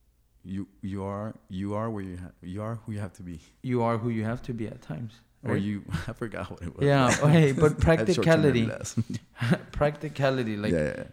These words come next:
Speaker 2: how does that look? Like, praying and all that, like, daily, do you have some
Speaker 1: Oh, like, a
Speaker 2: routines? Yeah,
Speaker 1: ritual?
Speaker 2: yeah, yeah, like, what are your
Speaker 1: Mm, honestly, man, it's just an ongoing thing.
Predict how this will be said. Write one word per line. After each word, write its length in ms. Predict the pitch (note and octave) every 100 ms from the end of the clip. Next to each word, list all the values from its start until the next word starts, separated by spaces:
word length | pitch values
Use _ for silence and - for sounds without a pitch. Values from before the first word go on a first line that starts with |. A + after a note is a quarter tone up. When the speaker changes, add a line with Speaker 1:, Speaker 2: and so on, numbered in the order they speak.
| _
Speaker 2:
how 120 | -
does 140 | C3+ C#3
that 420 | C3+ A#2+ G#2+ G#2
look? 360 | A2 A#2+ - - _ -
Like, 280 | A2+ A2 -
praying 500 | A#2 A2 G#2+ G#2 G2+
and 140 | G2+
all 120 | G#2 G#2
that, 120 | G2+ -
like, 120 | G#2 G2+ A2 - A2+ A2
daily, 320 | A#2 A2+ G#2
do 120 | G#2+
you 80 | G#2
have 140 | G#2+
some 300 | G2+ G#2+ G2+ - _ _ _ _ -
Speaker 1:
Oh, 120 | A#2+ B2+
like, 200 | A2+ G#2+
a 40 |
Speaker 2:
routines? 300 | - - G#2+
Yeah, 60 | -
Speaker 1:
ritual? 80 | C#3
Speaker 2:
yeah, 200 | A2+ A2
yeah, 60 | A#2+
like, 180 | A#2 G#2
what 140 | A2+
are 100 | B2
your 200 | A#2 A2+
Speaker 1:
Mm, 280 | A#2+ A#2 A#2 - - - - - _ _ _ -
honestly, 320 | A2+ A#2 A2+
man, 180 | A2+ G#2
it's 160 | G2+
just 240 | G#2 - D#2
an 140 | F#2+
ongoing 400 | F2 F2+ F2 E2+
thing. 320 | - D#2 D2+